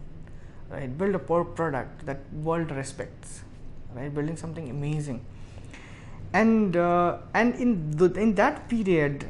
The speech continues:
like, uh, I started thinking about, uh, a product, a reporting platform, right, where people could upload data from anywhere, and every employee in the company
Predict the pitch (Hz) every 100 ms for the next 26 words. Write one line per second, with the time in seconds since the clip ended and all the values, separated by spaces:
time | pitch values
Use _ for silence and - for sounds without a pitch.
0 | - 156 170 165 - - 147 160 151 175
1 | 180 190 196 220 254 208 - - 190 -
2 | 202 185 175 175 175 - - 143 143 143
3 | 143 - 151 - - - 170 175 131 -
4 | - - - - - - - - - 185
5 | 185 185 180 180 165 - 165 180 254 254
6 | 269 - 147 151 - 208 139 127 165 -
7 | - - 139 190 175 202 202 - - 247
8 | 269 269 285 - 180 233 214 196 214 214
9 | 208 156 175 170 156 139 135 - - -
10 | - - - - - 220 - - 208 254
11 | 233 302 339 370 - 240 226 247 262 262
12 | - 226 214 208 202 208 208 214 156 165